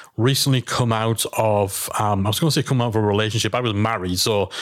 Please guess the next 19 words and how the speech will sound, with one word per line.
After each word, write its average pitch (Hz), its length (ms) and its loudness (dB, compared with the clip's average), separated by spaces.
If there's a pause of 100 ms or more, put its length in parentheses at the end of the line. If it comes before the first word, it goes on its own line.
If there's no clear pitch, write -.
(160)
you 107 80 -2
know, 98 100 0
I 95 80 2
think 107 240 -2
just - 260 -2
I'd 156 200 -2
come 110 160 0
out 95 120 -2
with, 98 120 0
like, 90 140 0
a 92 60 -4
casual 95 480 -2
relationship. 95 720 0 (340)
Like, 107 120 0
I 117 80 -2
was, 113 260 -2
I'd 107 200 -4
been 95 180 0
married 98 380 -2